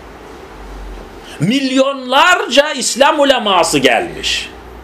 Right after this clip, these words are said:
muhakkıklar gelmiş, münekkitler gelmiş. Bunlar bunu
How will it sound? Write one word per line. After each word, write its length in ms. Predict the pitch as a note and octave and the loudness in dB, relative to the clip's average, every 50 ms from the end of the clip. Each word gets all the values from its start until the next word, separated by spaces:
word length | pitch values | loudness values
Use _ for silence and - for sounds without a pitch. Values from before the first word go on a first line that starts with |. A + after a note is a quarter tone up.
| - - | -4 -4
muhakkıklar 680 | B2 - - E3 E3 - - C3+ C#3 D3 E3+ G3 G#3 G#3+ | -2 0 0 0 0 -2 -8 -8 -2 0 2 2 2 4
gelmiş, 640 | G3 G3 F3 C#3+ B2 G#2 F#2 E2 - - - - - - - - - - - - - - - - - - - - - - - - - - - - - - - - - - - - - - - - - - - | 4 4 2 2 0 -2 -4 -2 -2 -2 -2 -4 -10 -16 -20 -20 -20 -20 -20 -20 -20 -20 -20 -20 -20 -20 -20 -20 -20 -20 -20 -20 -20 -20 -20 -20 -20 -20 -20 -20 -20 -20 -20 -20 -20 -20 -20 -20 -18 -12 -4
münekkitler 720 | B2+ D#3 F3+ F#3+ F#3+ F#3+ - E3+ E3+ - - A3 A#3+ B3 | -2 0 2 2 0 0 0 -2 -2 0 2 2 2 2
gelmiş. 680 | A#3+ A3 A3+ G3 D#3+ C3 A2 G#2 F#2 E2+ - - - - - - - - - - - - - - - - - - - - - - - - - - - - - - - | 2 2 2 2 2 0 -2 -8 -10 -8 -8 -8 -10 -10 -16 -20 -20 -20 -20 -20 -20 -20 -20 -20 -20 -20 -20 -20 -20 -20 -20 -20 -20 -20 -20 -20 -20 -20 -20 -8 0
Bunlar 420 | - C#4+ D#4+ E4 D#4+ D#4+ D#4 D4+ D4+ | 2 2 2 4 4 4 4 4 4
bunu 320 | D4 D4 C#4+ C#4+ C#4 C#4+ | 2 4 4 2 2 -2